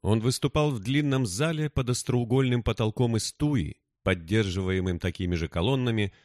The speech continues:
целыми стволами, поваленными в соседнем лесу. Конференция проходила на острове в заливе Одиночества, между островом Ванкувер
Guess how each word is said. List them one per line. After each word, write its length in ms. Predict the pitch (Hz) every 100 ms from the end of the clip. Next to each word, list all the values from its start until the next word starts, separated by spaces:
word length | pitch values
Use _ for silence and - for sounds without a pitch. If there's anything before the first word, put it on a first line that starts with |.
| _ _
целыми 420 | - 113 117 107
стволами, 640 | - - 90 95 127 127
поваленными 760 | 120 101 92 117 110 107 98 95
в 60 |
соседнем 580 | - 87 - 90 82 90
лесу. 440 | 95 98 - 71 - _ _ _ _ _
Конференция 680 | 78 - 80 101 117 147
проходила 520 | 139 135 127 123 147 139
на 140 | 117
острове 520 | 117 143 - 147 151
в 60 | 139
заливе 380 | 123 131 139 139
Одиночества, 840 | 131 143 113 - 71 - 69 62 _ _ -
между 340 | 104 98 107
островом 540 | 110 104 98 95 90 85
Ванкувер 640 | 92 87 - 156 151 143